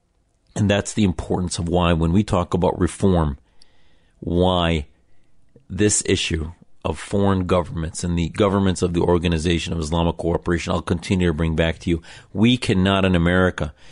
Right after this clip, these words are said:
as much as American Muslims can lead reform efforts, we cannot do this reform without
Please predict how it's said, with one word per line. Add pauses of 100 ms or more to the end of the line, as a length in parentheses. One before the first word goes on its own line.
(100)
as
much
as
American
Muslims
can
lead
reform
efforts, (560)
we
cannot
do
this
reform (1200)
without